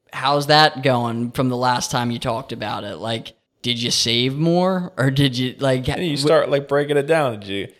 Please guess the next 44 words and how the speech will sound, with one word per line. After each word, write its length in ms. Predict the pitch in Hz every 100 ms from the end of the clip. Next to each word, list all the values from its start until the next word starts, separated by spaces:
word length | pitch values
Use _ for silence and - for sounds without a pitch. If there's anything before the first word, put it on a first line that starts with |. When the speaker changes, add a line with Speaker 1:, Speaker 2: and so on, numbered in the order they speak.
| _ _
Speaker 2:
you 60 | -
know? 240 | 110 104 131
Speaker 1:
And 100 | 156
you 40 |
don't 100 | 160
wanna 160 | 185 165
feel 220 | 156 180
like 140 | 170
a 40 | 151
loser 540 | 131 127 156 165 131
every 220 | 131 135
time 260 | 135 139 131
you 80 | 123
go 240 | 131 147
there 240 | 135 127 131
that, 180 | 127
like, 280 | 117 127 120 - _ _
kept 380 | - 143 135 - _ _
missing 420 | 127 135 143 143
his 180 | 131 120
mark, 460 | 127 131 147 135 -
kept 340 | 139 131 -
saying 440 | - - 127 131 131
the 80 |
opposite 400 | 117 131 - -
of 100 | 127
what 80 | 127
he 60 | 127
was 100 | 123
trying 280 | - 127 117
to 40 |
do. 460 | 151 139 147 127 131
Speaker 2:
Or, 180 | - 170
like, 380 | 151 131 127 -
you 220 | 156 147
know, 220 | 135 123 110
if 120 | 123
you 80 | 127
get 240 | 127 -
stuck 340 | - - 117
on 140 | 123 123
something 320 | 120 117 107
specific, 580 | - 107 - 147 147 113
like, 300 | 101 101